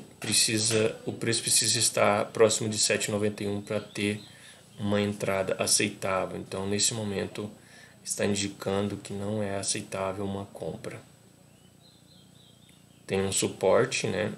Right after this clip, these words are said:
<clears throat> Mas precisa verificar o preço de entrada. Beleza, essa aqui é a parte de simulação. E aqui a gente tem a parte de dólar.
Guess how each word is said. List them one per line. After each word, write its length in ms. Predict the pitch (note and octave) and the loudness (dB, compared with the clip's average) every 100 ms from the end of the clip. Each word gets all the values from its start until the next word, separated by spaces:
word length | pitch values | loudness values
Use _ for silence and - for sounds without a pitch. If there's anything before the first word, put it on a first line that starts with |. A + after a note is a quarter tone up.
| - - - | -12 -20 -14
<clears throat> 340 | - A#2 G#2 G2 | -2 -2 0 0
Mas 240 | G2 F#2+ | 2 2
precisa 340 | - G2+ G#2+ F#2+ | 2 2 2 0
verificar 340 | F#2+ F#2 - | -4 -6 -10
o 40 | F2 | -10
preço 240 | G2+ - | -4 -2
de 100 | - | -2
entrada. 340 | G#2 G#2 - - - - - - - - - | -4 -6 -14 -20 -20 -20 -20 -20 -20 -14 -2
Beleza, 440 | D#3+ F#2 E2+ F#2 | -2 -2 -4 -4
essa 300 | F#2+ F#2+ - | -2 0 -2
aqui 340 | - - G#2 | -4 -4 0
é 40 | G#2 | 0
a 80 | F#2+ | 0
parte 340 | G2+ G2 - | -2 -2 -2
de 80 | B2+ | 2
simulação. 680 | - A2 G#2 G2 - - - - - - - - - - - - - | 2 2 2 2 2 0 -2 -18 -20 -20 -20 -20 -20 -20 -20 -20 -8
E 60 | A2 | -6
aqui 160 | G2+ | -2
a 40 | A2 | 0
gente 240 | G#2+ - | 0 0
tem 320 | - G#2+ A2 - | 2 4 2 0
a 100 | G#2+ | -4
parte 460 | - G#2+ G#2 - | -2 -4 -4 -4
de 160 | G#2 G#2+ | -4 -4
dólar. 580 | G#2 G2+ G2 F#2+ F#2 | 2 4 6 4 0